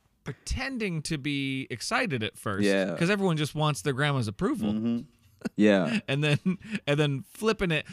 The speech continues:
Speaker 1: but not in a harsh way, in a, I don't know,
Speaker 2: I
Speaker 1: in,
Speaker 2: mean,
Speaker 1: in a
Speaker 2: some of it was
Speaker 1: subtle
Speaker 2: harsh. Some of it
Speaker 1: Some of it wa-, yeah.
Speaker 2: So, so she had one of 'em. Oh, okay. <laughs> This is what she did kinda under her breath.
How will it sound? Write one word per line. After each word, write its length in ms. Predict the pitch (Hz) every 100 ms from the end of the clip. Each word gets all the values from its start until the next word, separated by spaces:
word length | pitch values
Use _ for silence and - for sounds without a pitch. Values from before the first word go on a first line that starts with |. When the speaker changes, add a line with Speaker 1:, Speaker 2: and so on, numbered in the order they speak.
| -
Speaker 1:
but 120 | 156 156
not 260 | 190 302
in 100 | 262
a 80 | 170
harsh 320 | 165 262 -
way, 220 | 160 127 127
in 140 | 147 147
a, 260 | 139 120 104 - _ _ _ _ - - _ - - 139 139
I 80 |
don't 100 | 151
know, 300 | 143 123 101 104 _ - _ 117
Speaker 2:
I 60 |
Speaker 1:
in, 60 | 117
Speaker 2:
mean, 100 | 113
Speaker 1:
in 20 |
a 20 | 110
Speaker 2:
some 180 | 135
of 60 | 151
it 40 |
was 200 | 131 98
Speaker 1:
subtle 80 | 180 185
Speaker 2:
harsh. 380 | 92 76 - - -
Some 260 | 139 120
of 80 | 120
it 220 | 113 95
Speaker 1:
Some 160 | 196 190
of 20 |
it 40 | 160
wa-, 80 |
yeah. 160 | 135 131
Speaker 2:
So, 180 | 127 120
so 220 | 110 117
she 240 | - 151
had 140 | 147 131
one 300 | 101 101 104
of 140 | 117
'em. 140 | 131 127 -
Oh, 220 | 113 104
okay. 380 | 98 104 67 - -
<laughs> 40 | - - - - - - - - - - _ _ - - _ - _ - _ - - 269
This 120 | 127 170
is 100 | 190
what 180 | 151 135
she 120 | 135
did 280 | 113 117 104
kinda 220 | 117 90
under 180 | 104 101
her 120 | 101
breath. 400 | 85 92 90 71